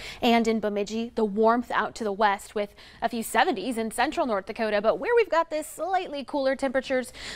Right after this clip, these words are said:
again, still above average, that's where we've got a few lingering clouds from our system that is still departing. That brought us some rain, uh, two nights ago and even into yesterday. So still a few lingering clouds, perhaps a sprinkle or two,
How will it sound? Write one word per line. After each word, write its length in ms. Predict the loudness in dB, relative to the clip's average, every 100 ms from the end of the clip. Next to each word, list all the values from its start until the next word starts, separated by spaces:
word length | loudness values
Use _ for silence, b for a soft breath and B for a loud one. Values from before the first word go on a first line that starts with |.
| B
again, 220 | 4 4
still 220 | 2 0
above 180 | 0 2
average, 420 | 2 2 0 -8 -18 B B B
that's 260 | 2 4 0
where 100 | 0
we've 160 | 0
got 200 | 2 0
a 40 | 0
few 220 | -4 -4
lingering 500 | -2 -2 -4 -4 -6
clouds 460 | 0 2 2 0
from 300 | 0 2 4
our 120 | 2 -2
system 380 | -2 -4 -2
that 140 | 0 -2
is 80 | -4
still 220 | -4 -4
departing. 680 | -4 -6 2 4 4 0 -4 B B
That 160 | -4 0
brought 220 | 0 0
us 100 | -4
some 260 | -6 -4
rain, 320 | -2 -2 -4 -6 B B
uh, 200 | 2 2 -4 -4
two 180 | 2 4
nights 280 | 4 0
ago 240 | 0 2 2
and 120 | 0
even 240 | -4 -6
into 280 | -6 -8 -8
yesterday. 420 | -4 -4 -4 -6
So 140 | -4 -4
still 260 | 0 2
a 60 | 2
few 180 | 2 -2
lingering 400 | 0 0 -2 -4
clouds, 400 | 0 2 2 -4
perhaps 340 | -2 -2 -2 -4
a 20 |
sprinkle 400 | -2 0 2 2
or 80 | 2
two, 300 | 0 -2